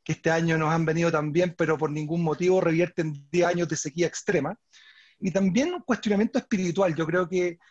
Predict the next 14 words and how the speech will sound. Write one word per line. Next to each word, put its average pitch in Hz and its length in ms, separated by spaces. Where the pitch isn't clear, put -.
todas 226 160
estas 240 140
cosas - 280
juntas 220 600
a 170 120
todos 208 200
nos 208 120
han 190 160
hecho, 202 600
nos 175 160
ha 185 40
removido 180 340
el 175 100
piso 190 540